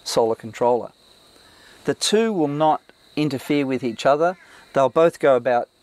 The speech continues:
charging up your battery bank. So you can do that. And it's a great way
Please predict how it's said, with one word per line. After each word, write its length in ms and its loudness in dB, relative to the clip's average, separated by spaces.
charging 420 -2
up 140 -10
your 120 -4
battery 320 -2
bank. 280 -10
So 180 0
you 140 -2
can 320 -4
do 180 -4
that. 220 -2
And 160 0
it's 140 -4
a 40 0
great 380 2
way 480 2